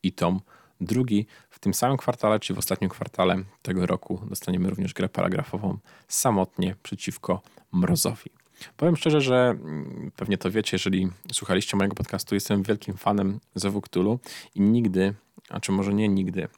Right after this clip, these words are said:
ale jeszcze kilka lat temu nie marzyłem o tym, że tak ogromna będzie linia wydawnicza Zewu Cthulhu w Polsce i bardzo, bardzo się z tego powodu cieszę.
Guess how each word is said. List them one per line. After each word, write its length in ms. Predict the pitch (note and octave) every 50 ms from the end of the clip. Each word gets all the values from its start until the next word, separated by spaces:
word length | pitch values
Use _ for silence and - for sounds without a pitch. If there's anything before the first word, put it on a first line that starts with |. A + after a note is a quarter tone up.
| - -
ale 420 | - G2+ G2 G2 G2 G2 G2 F#2 - - D#2 -
jeszcze 240 | F#2 G#2 - - -
kilka 260 | - B2 A#2 - A2
lat 140 | G#2 G#2 -
temu 320 | - A2 A2 A2 A2+ A2+ - - - - - - _ _ _ _ _
nie 280 | - G2 G2 G#2 A#2 B2+
marzyłem 500 | B2 A2 G2+ G2+ A2 G#2+ G#2 G2+ G2 -
o 160 | - F#2+ G2+
tym, 320 | - - G2+ G2 G2 G2 G2 - _ _ _ _ _ _ _ _ _ - - - -
że 160 | - G2 F2+
tak 400 | - - F#2+ G#2 - - - _ _ _ _ _ _ _ _ _
ogromna 540 | F#2+ F2 - G2+ G#2 G#2 G#2 G#2+ G#2 F#2+ F#2+
będzie 500 | F#2 F#2 F#2 F#2+ F#2+ F#2+ G2+ G2 G2+ A2 - - - _ -
linia 340 | F2 F#2+ G2 G2 G2 F#2 F#2
wydawnicza 600 | F#2 F#2 F2 - G2 F#2 - - F#2+ F#2 G#2 - _ _ _ -
Zewu 320 | G#2 F#2 G2 F#2 F#2+ E2+
Cthulhu 300 | - - - F2+ F#2 -
w 80 | - -
Polsce 560 | - - F2+ G2 - - - C3 C3+ C#3 - - _
i 60 | -
bardzo, 540 | - - G2 F#2+ G2 G#2 - - - G2+ A2 A2+ D3
bardzo 380 | - F#2 F#2 F#2 F2+ F#2 - -
się 120 | - F#2+
z 60 | -
tego 220 | - F2+ F2+ F#2 F2+
powodu 320 | - G2 G2 G2 F#2 F#2
cieszę. 400 | F2+ - - - - - C3+ C#3+